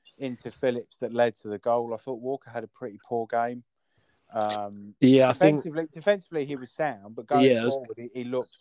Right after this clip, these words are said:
Speaker 1: poor.
Speaker 2: Yeah,
Speaker 1: Which
Speaker 2: that's what I was gonna say. I thought, I didn't think he, defensively he did anything wrong. It was just more
Speaker 1: No.
Speaker 2: going forward. But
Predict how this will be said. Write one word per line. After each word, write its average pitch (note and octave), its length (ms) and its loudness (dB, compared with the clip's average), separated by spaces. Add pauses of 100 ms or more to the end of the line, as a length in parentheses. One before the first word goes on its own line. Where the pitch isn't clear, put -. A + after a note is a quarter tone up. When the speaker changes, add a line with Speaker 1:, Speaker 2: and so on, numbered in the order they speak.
Speaker 1:
poor. C#3 320 -6 (480)
Speaker 2:
Yeah, A2+ 220 -4
Speaker 1:
Which G#2+ 60 0
Speaker 2:
that's - 140 -4
what G#2+ 80 2
I G2 40 4
was G2+ 100 2
gonna G2 140 -6
say. G#2+ 160 -4
I F#2+ 100 -2
thought, G2+ 380 -8
I G2+ 180 -8
didn't A#2 240 -4
think G#2+ 200 -10
he, - 140 -18 (500)
defensively G2+ 460 4
he F2+ 60 0
did G2+ 140 4
anything G2 280 -2
wrong. G2+ 220 -2
It E2+ 80 -8
was F2+ 100 -10
just G2+ 160 -8
more A#2+ 180 0
Speaker 1:
No. F#2 80 0
Speaker 2:
going F2+ 120 -10
forward. G2 500 4
But G2+ 260 4